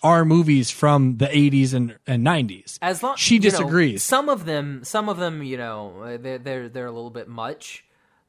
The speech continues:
Speaker 2: But, I mean, like, yeah, you can have him watch Ghostbusters. That's okay. That's a
Speaker 1: Well,
Speaker 2: P G movie. Back to
Speaker 1: but
Speaker 2: the
Speaker 1: I'm not, I'm
Speaker 2: Future
Speaker 1: not
Speaker 2: is a P G movie.
Speaker 1: Yeah, I'm not trying to make him watch Braveheart like a disemboweled Mel Gibson.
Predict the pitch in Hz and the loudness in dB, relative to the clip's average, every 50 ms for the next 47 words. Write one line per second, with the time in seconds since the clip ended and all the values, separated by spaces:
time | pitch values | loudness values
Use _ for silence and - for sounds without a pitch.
0 | - 135 - 135 135 127 127 123 120 117 117 - - 135 147 147 139 135 135 131 | -18 -10 -6 -4 -4 -2 -2 -4 -4 -6 -6 -8 -8 -10 -8 -8 -8 -8 -8 -10
1 | 123 117 - 226 226 135 117 120 160 - - 208 220 214 202 175 143 120 - - | -10 -10 -8 -6 -6 -6 -8 -10 -14 -14 -12 -10 -10 -10 -10 -10 -12 -14 -16 -18
2 | - 107 101 - - - 107 110 - - 147 147 143 - 180 196 - 240 - - | -18 -18 -18 -18 -18 -20 -20 -20 -18 -18 -18 -16 -16 -16 -16 -14 -14 -14 -14 -14
3 | 117 107 127 156 - 247 - 294 330 320 285 - 123 110 104 104 98 95 101 110 | -14 -12 -12 -10 -10 -6 0 2 2 2 2 0 -4 -12 -16 -16 -18 -18 -18 -20
4 | 160 - _ _ _ _ _ _ _ _ _ _ - 214 247 - - 294 277 269 | -20 -20 _ _ _ _ _ _ _ _ _ _ -4 -4 -2 2 2 4 4 4
5 | 285 269 202 208 220 208 269 262 208 143 - - - 135 117 113 - - 110 104 | 2 0 0 2 2 2 2 0 -2 -4 -8 -14 -16 -18 -18 -16 -16 -18 -18 -16
6 | 101 101 101 101 107 113 143 - _ _ _ _ _ _ _ _ _ _ - 294 | -16 -16 -14 -14 -14 -16 -16 -18 _ _ _ _ _ _ _ _ _ _ 2 4
7 | 339 - 165 160 190 262 294 269 240 - 285 285 277 247 233 233 214 - - 233 | 4 4 4 4 4 4 4 4 2 2 2 2 4 4 4 4 4 4 4 4
8 | 214 202 220 226 208 190 - - 143 123 117 117 113 139 147 185 208 170 - - | 6 6 6 6 6 4 2 0 -2 -2 0 2 4 6 6 6 6 6 4 0
9 | 117 104 98 113 127 - 143 143 131 143 139 127 113 147 170 160 - 185 151 135 | -2 -2 -2 -4 -2 2 2 4 4 4 2 4 4 4 4 4 4 4 4 4
10 | 143 143 170 165 151 143 135 139 156 151 127 113 101 123 151 180 151 - - 95 | 6 6 6 6 6 6 6 4 4 4 4 4 4 4 4 4 4 0 -4 -4
11 | 92 101 123 | -4 -6 -6